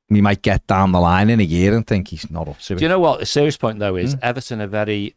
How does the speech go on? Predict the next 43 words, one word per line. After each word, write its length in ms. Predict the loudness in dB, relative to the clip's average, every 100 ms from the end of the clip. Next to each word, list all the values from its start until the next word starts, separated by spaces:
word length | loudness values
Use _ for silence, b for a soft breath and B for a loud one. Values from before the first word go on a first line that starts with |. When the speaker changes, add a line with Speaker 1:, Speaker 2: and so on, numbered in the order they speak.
| _
Speaker 2:
formulaic, 600 | -8 -8 -6 -6 -6 -8
aren't 180 | -12 -10
they? 200 | -12 -12 _ -20 -20
Very 340 | -12 -8 -4 -4
Speaker 1:
Mm. 180 | -4 -8 _ _ _ _ _ _ _
Speaker 2:
steady. 540 | -18 -8 -8 -6 -10 -14 _ _ _ _ _ _ _
And 260 | -12 -12 -16 _ _
in 140 | -12
the 100 | -8
old 200 | -6 -6
days, 540 | -8 -10 -10 -16 -20 -20 _ _ -20
it 40 |
would 100 | -18
be 100 | -16
five 340 | -12 -8 -8 -6
years, 280 | -8 -8 -10
wouldn't 180 | -14
it? 80 | -14
And 140 | -14 -14
then 240 | -14 -16 -16
three 200 | -10 -8
years 280 | -8 -10 -12
became 320 | -12 -12 -10
the 80 | -12
new 160 | -12
five 360 | -10 -10 -10 -10
years 300 | -14 -14 -16
until 240 | -8 -4
Speaker 1:
Mm. 220 | -2 -2
Speaker 2:
Chelsea 360 | -4 -10 -14 -18
popped 360 | -16 -18 -16 -18
up 100 | -16
and 100 | -18
started 320 | -14 -16 -14
giving 220 | -16 -14
eight 360 | -12 -12 -14 -4
and 180 | 0 2
all 60 | 0
Speaker 1:
Mm. 40 |
Speaker 2:
those 140 | -2 -8
sorts 240 | -18 -18
of 40 |
things. 280 | -18 -20 -20